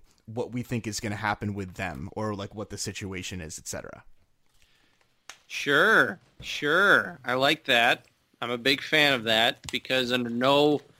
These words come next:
Speaker 2: circumstances is anything wrong going to happen out of predicting this. Nothing. <laughs> We are totally insulated from what we're about to,
Speaker 1: Oh, exactly.
Speaker 2: to predict here.
Speaker 1: Absolutely.
Speaker 2: Um, well, Pete, I have to say the first player that I'm very interested in seeing moved, because I think he deserves it,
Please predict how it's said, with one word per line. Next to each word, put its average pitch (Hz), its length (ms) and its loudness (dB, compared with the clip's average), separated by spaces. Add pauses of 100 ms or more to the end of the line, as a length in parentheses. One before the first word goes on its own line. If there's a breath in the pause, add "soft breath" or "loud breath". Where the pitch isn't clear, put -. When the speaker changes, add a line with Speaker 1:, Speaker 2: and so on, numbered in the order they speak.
Speaker 2:
circumstances 139 1000 2
is 127 580 2 (240)
anything 156 580 4
wrong 135 340 4
going 117 220 -2
to 104 60 -2
happen 117 320 -2
out 240 160 -6
of 202 80 -16
predicting - 420 -4
this. - 400 -12 (120)
Nothing. 139 480 2
<laughs> - 40 -20 (800 loud breath)
We 156 140 6
are 156 100 6
totally 175 420 4
insulated 135 720 2
from 123 220 -6
what 123 160 -4
we're 123 160 0
about 113 340 0
to, 104 360 -6 (160)
Speaker 1:
Oh, 185 80 4
exactly. 127 420 0
Speaker 2:
to - 60 -20
predict 113 340 0
here. 101 320 0 (100)
Speaker 1:
Absolutely. 113 480 2
Speaker 2:
Um, 98 60 -12 (840 loud breath)
well, 226 160 6
Pete, 240 200 6
I 254 100 8
have 277 160 6
to 220 40 -6
say 240 160 2
the 196 100 0
first 208 240 2
player 208 220 4
that 175 100 6
I'm 165 160 4
very 170 240 6
interested 156 320 -4
in 135 80 0
seeing 147 360 0
moved, 139 380 2
because 135 300 2
I 147 60 4
think 190 220 -2
he 160 80 2
deserves 135 400 4
it, 165 200 2